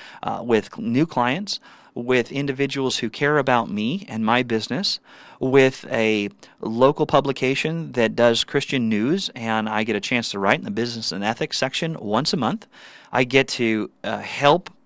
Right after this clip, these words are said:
coordinate and administrate the, uh, Christian business, uh, fellowship program that we have here, and, and, and then I,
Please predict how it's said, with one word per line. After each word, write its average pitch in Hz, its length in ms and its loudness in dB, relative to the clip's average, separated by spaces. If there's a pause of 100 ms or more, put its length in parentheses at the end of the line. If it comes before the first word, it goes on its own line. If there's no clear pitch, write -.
(260)
coordinate 151 480 2
and 107 260 -4
administrate 131 840 0
the, 101 320 -4 (400)
uh, 107 140 -10
Christian 156 520 -2
business, 139 520 -2 (440)
uh, 92 320 -8
fellowship 156 460 2
program 165 400 2
that 170 120 -6
we 135 120 0
have 139 240 2
here, 175 420 -6
and, 143 360 -2
and, 170 240 -4
and 170 120 -2
then 214 120 4
I, 269 100 -2